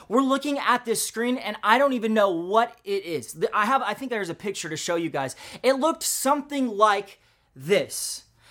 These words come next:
Now, I want you to picture this image, and then I want you to imagine that two people are going crazy about what they're seeing and saying that this baby's so beautiful, and Aaron's looking at me and saying,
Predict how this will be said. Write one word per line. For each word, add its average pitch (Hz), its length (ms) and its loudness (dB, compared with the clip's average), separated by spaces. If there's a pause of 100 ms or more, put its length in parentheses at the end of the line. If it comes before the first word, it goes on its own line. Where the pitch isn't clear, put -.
(120)
Now, 190 180 8
I 196 60 6
want 285 240 0
you 233 60 -6
to 240 60 -2
picture 240 360 -4
this 214 240 0
image, 202 400 -4
and 208 120 0
then 226 80 4
I 220 60 4
want 240 380 -2
you 208 60 -10
to 202 100 2
imagine 170 640 -2 (300)
that 190 260 0
two 262 180 0
people 254 280 -2
are 190 80 4
going 202 240 0
crazy 233 360 0
about 208 220 2
what 185 160 -4
they're 185 120 -4
seeing 202 360 -4
and 165 80 -6
saying 214 220 -4
that 180 100 -4
this 160 160 -6
baby's 208 340 -2
so 180 140 0
beautiful, 208 500 -4
and 190 100 -2
Aaron's 214 220 -4
looking 208 220 -4
at 190 100 -6
me 208 120 -4
and 196 100 -4
saying, 170 300 -2